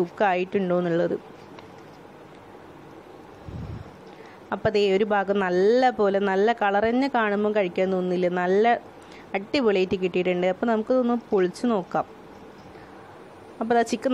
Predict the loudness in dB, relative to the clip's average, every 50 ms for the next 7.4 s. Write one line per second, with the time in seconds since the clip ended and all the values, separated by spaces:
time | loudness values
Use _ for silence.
0 | 0 2 4 4 4 4 4 2 2 2 2 2 2 2 2 0 0 0 0 0
1 | 0 0 -2 0 2 2 2 2 0 -4 -10 -20 -20 -20 -20 -20 -20 -20 -20 -20
2 | -20 -20 -20 -8 -4 -4 -2 0 0 2 4 4 4 4 2 2 0 0 0 2
3 | 2 0 0 0 0 0 0 0 0 0 2 2 4 4 4 2 2 2 2 2
4 | 0 0 0 -2 -2 0 0 0 0 0 0 -2 -2 0 0 -2 -2 -2 -2 -2
5 | -2 0 0 0 0 0 0 2 2 4 4 4 2 2 2 2 2 2 2 2
6 | 0 0 -2 -2 -4 -6 -6 -8 -12 -14 _ _ _ _ _ _ _ _ _ _
7 | _ -20 -12 -6 -2 0 2